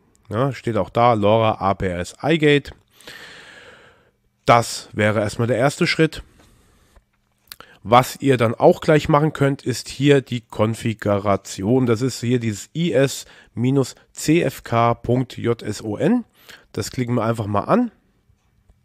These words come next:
Ist wirklich nicht viel. Und, ähm, ja, im Grunde müsst ihr hier oben euer Callsign oder euer Kürzel, was auch immer, eingeben.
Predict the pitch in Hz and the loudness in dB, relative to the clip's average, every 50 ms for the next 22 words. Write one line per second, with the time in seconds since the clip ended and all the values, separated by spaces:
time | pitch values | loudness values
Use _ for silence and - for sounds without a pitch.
0 | _ _ _ _ _ _ - _ - - - - - - _ 202 214 - - 147 | _ _ _ _ _ _ -20 _ -20 -20 -20 -20 -20 -2 _ 4 4 4 4 4
1 | 147 165 156 - 165 139 - 120 104 - - - - - 156 185 233 269 - - | 4 4 4 4 0 0 0 -2 -4 -4 -8 -8 -2 2 4 4 4 4 2 -2
2 | _ _ _ _ _ _ _ _ _ _ _ _ _ _ _ - - - - - | _ _ _ _ _ _ _ _ _ _ _ _ _ _ _ -20 -20 -20 -20 -20
3 | - - - - _ _ _ - 143 143 143 143 143 143 139 143 143 139 - - | -20 -20 -20 -20 _ _ _ 4 6 6 8 8 6 6 4 2 0 -2 -2 -2
4 | 117 135 135 135 135 131 135 139 139 139 135 139 123 110 98 - - _ _ _ | 2 4 6 6 6 6 4 2 0 0 2 2 2 2 2 -2 -10 _ _ _
5 | - 147 151 135 - 165 180 202 190 190 185 185 170 - _ _ _ _ _ - | -4 -4 -4 0 2 2 4 6 6 6 6 6 4 -2 _ _ _ _ _ -4
6 | 127 147 156 - - 151 139 135 139 135 127 - 113 135 143 151 147 135 135 131 | -2 -2 -2 2 2 2 2 4 4 2 2 2 4 4 4 4 4 2 0 -2
7 | 123 - _ - 113 107 104 95 - - _ _ _ - - - 147 151 185 214 | -2 -6 _ -2 0 0 0 0 -2 -6 _ _ _ -8 0 2 4 6 6 6
8 | 202 - - 185 185 185 180 170 123 117 113 107 101 101 104 101 98 95 87 - | 4 4 4 4 6 6 4 2 0 0 0 2 2 2 2 2 2 0 -2 -6
9 | - - - - 170 185 - - 156 139 135 123 - 127 117 127 127 123 117 - | -10 -8 -2 0 0 0 2 0 0 2 2 2 2 -2 -2 0 0 0 -2 -2
10 | - - 95 101 104 104 98 98 90 78 80 73 - | -4 -4 -4 -2 -2 -2 -2 -2 -4 -4 -6 -10 -14